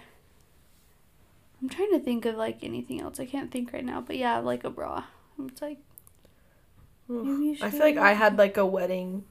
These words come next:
Speaker 2: emergency. I never made one, but I always thought. But then in, in my bag,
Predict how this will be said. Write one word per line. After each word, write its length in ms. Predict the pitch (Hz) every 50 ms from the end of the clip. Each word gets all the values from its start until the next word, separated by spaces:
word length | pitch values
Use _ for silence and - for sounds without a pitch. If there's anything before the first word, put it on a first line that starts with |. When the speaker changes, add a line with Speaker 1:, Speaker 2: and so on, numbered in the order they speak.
| - -
Speaker 2:
emergency. 920 | 202 202 190 180 180 185 208 196 - - - 190 175 175 175 180 190 - -
I 80 | - 208
never 240 | 220 226 226 240 208
made 240 | 202 180 165 170 170
one, 200 | 185 196 208 208
but 80 | 202 196
I 80 | 190 180
always 200 | 180 180 185 185
thought. 440 | - - 170 170 175 196 202 - - - - - - -
But 160 | 220 220 220 220
then 180 | 214 202 185
in, 160 | - 185 180 180 -
in 140 | 190 196 196
my 160 | 190 175 170
bag, 440 | 180 185 170 160 156 160 180 -